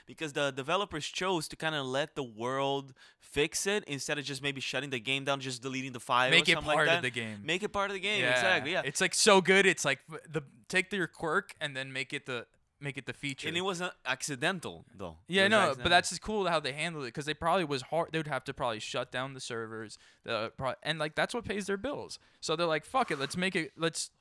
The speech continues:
Speaker 1: Make it a
Speaker 2: adapt."
Speaker 1: cool thing.
Speaker 2: Yeah, and make it a cool thing. Let's somehow spin this. I don't know, but that's a coo-, those are, like, examples of cool spins, like, a vi-, in a video game. Like, the government <laughs> does it on, like, crazier levels. I don't even know what's happening.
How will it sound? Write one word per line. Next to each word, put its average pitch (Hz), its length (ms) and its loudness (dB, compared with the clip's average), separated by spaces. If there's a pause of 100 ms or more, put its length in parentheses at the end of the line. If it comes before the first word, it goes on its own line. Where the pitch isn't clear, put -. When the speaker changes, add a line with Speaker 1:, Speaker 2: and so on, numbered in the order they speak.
(160)
Speaker 1:
Make 147 140 -6
it 156 60 -2
a 160 40 4
Speaker 2:
adapt." 170 360 10
Speaker 1:
cool 123 40 4
thing. 107 140 -2
Speaker 2:
Yeah, 180 360 6
and 147 160 -6
make 180 160 0
it 180 80 2
a 165 40 -4
cool 220 260 -2
thing. 117 240 -6
Let's 127 160 -8
somehow 165 300 0
spin 175 320 -6
this. 110 180 -8 (640)
I 185 100 0
don't 180 80 0
know, 143 140 -6
but 196 120 -6
that's 254 160 0
a 240 40 -4
coo-, 240 120 -8
those 220 180 2
are, 233 80 4
like, 180 140 2
examples 147 420 -4
of 131 80 -8
cool 156 260 -4
spins, 107 400 -8
like, 117 140 -6
a 135 100 -2
vi-, 127 180 -6
in 156 100 -4
a - 20 -4
video 135 320 0
game. 110 320 -2
Like, 127 220 0
the 151 80 -4
government 151 460 -2
<laughs> 139 60 -4
does - 200 -4
it 214 80 0 (160)
on, 202 100 0 (140)
like, 175 160 -6
crazier 139 440 -2
levels. 120 420 -8
I 107 160 -10
don't 143 100 -4
even 123 240 -12
know 123 160 -6
what's 113 140 -14
happening. 92 480 -20